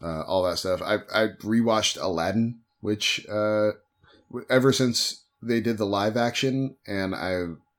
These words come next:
been wanting to watch the animated one again, and then I kind of refused to buy it because around the time the live action one came out, Disney Plus was announced. I'm like, "Okay, if I can just hold out and not buy this goddamn movie, I know it's gonna be on the streaming service."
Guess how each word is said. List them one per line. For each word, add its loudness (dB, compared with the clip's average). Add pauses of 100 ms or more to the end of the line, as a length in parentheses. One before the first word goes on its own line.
(340)
been 0
wanting -2
to -8
watch -4
the -6
animated -2
one -2
again, -2
and -6
then -4 (760)
I 0
kind -2
of -4
refused -4
to -4
buy -4
it 0
because -8
around 0
the -2
time 0
the 0
live 0
action -2
one -4
came -4
out, 2 (920)
Disney 0
Plus 0
was -2
announced. -4
I'm -4
like, -8
"Okay, 0 (240)
if -2
I 6
can 2
just 0
hold 2
out 0
and -2
not -2
buy -2
this -2
goddamn 0
movie, 0
I 0
know 0
it's -2
gonna -2
be 0
on -2
the -6
streaming -4
service." -8